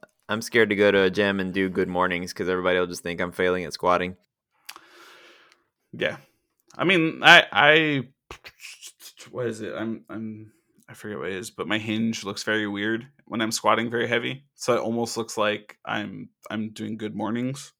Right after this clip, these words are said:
Speaker 2: when I'm getting sloppy. So, like, yeah, when the fatigue is setting in and I have, like, two hundred fifty-five pounds is the last time that I went up that high. But, like, yeah, it looks almost like a good morning.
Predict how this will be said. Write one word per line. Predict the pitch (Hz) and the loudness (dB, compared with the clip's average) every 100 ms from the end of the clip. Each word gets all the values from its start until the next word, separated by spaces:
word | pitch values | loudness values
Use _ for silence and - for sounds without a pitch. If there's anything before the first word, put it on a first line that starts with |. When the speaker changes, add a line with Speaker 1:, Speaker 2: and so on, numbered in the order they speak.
| _ _ _ - | _ _ _ -8
Speaker 2:
when | 117 | -6
I'm | 107 104 110 | -6 -8 -10
getting | 113 113 | -8 -8
sloppy. | 107 101 120 135 135 139 _ _ _ _ - | -8 -8 -8 -8 -12 -14 _ _ _ _ -12
So, | 117 107 101 - _ | -6 -6 -6 -14 _
like, | 71 69 - | -8 -8 -10
yeah, | - 58 - | -8 -8 -6
when | 117 117 113 - | -4 -2 -4 -4
the | 127 | -4
fatigue | - - 127 117 | -2 -4 -2 -2
is | 117 | 0
setting | - 117 117 | 2 2 0
in | 117 117 | -2 -4
and | 113 | -4
I | |
have, | 110 110 | -6 -8
like, | 98 - _ - | -10 -12 _ -20
two | - | -16
hundred | 98 | -14
fifty-five | 101 101 - 104 - | -12 -12 -10 -10 -8
pounds | 101 - 110 107 | -10 -10 -10 -10
is | 107 | -10
the | 107 | -10
last | 101 110 | -8 -8
time | - 104 110 120 _ _ _ | -8 -8 -10 -14 _ _ _
that | - 113 - | -6 -6 -6
I | 117 | -10
went | 117 113 | -8 -8
up | 117 | -6
that | 117 | -6
high. | 120 110 | -4 -4
But, | 110 110 - | -2 -2 0
like, | 104 104 104 - _ _ _ _ _ - | 0 0 -2 -20 _ _ _ _ _ -16
yeah, | - - | -14 -8
it | 117 | 2
looks | 127 123 | 4 4
almost | 131 120 117 120 | 6 4 4 0
like | 113 | -2
a | |
good | 107 110 | -2 -4
morning. | 98 90 80 | -4 -6 -6